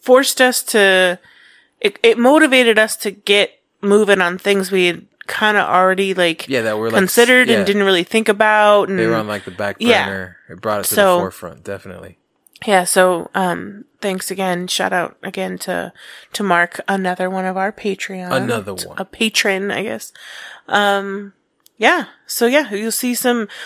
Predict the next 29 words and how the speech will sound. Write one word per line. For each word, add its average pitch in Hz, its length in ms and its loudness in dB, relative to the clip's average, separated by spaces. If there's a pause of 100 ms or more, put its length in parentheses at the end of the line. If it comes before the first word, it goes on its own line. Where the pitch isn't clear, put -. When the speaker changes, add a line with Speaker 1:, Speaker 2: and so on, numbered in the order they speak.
(100)
Speaker 1:
hopefully 269 320 0
you 262 100 0
guys 226 300 4
like 190 260 -2
the 180 220 2
little 175 440 0
clip 294 320 -4
that 247 160 2
we 254 120 -2
gave 233 440 0
as, 196 160 -4
like, 151 160 -4
a 196 40 -10
teaser, 214 600 2
Speaker 2:
Right. 196 100 4
Speaker 1:
and 175 80 -2
then 170 260 -2 (440)
the, 160 520 -2
the 190 100 -2
memes 220 500 0
we're 220 80 -4
gonna 208 500 -2
start 196 300 -2
doing, 202 380 -2
you 202 100 -4
know, 175 160 -6
from, 180 520 -10
you 185 120 -10
know, 170 200 -12